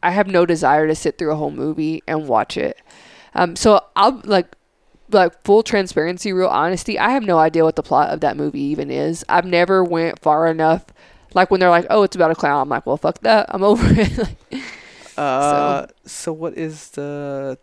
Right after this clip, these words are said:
Speaker 2: the, the plot of It?
Speaker 1: Red balloon, clown, sewage.
Speaker 2: <gasps>
Speaker 1: That's about all I got.
Speaker 2: Red balloon. You remember when we went to San Antonio so I could run the half marathon?
Speaker 1: Mm-hmm.
Speaker 2: And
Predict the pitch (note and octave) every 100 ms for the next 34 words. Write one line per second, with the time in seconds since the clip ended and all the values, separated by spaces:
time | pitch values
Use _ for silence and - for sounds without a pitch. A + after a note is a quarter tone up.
0 | _ C#3 C3 - _ _ _ _ _ -
1 | - - C3 B2+ - C#3 B2+ _ - B2
2 | - F#3 F#3+ F#3 F#3+ F#3 F#3 F#3 F#3 E3+
3 | D#3+ D#3+ F3+ F#3 - F3+ E3 E3+ E3 -
4 | F#3 G3+ A3 F3+ F3 D#3+ D3+ D3+ D#3 -
5 | - _ _ _ _ - C#3 C3+ C#3 C#3+
6 | C#3 B2+ - - _ _ _ _ _ -
7 | C#3+ D3+ D3+ D#3 D3+ C#3+ C#3+ C#3 C#3 D3
8 | - - - - - - C#3 C3+ C3+ C3+
9 | D3+ C#3 C3 C3 B2+ C3 C3+ C3+ C3+ B2+
10 | B2+ B2 B2 C3+ B2+ B2+ C#3 C3 C3+ -
11 | G#3 G#3+ G#3 _ _ _ _ - C#3+ C3+
12 | B2+ B2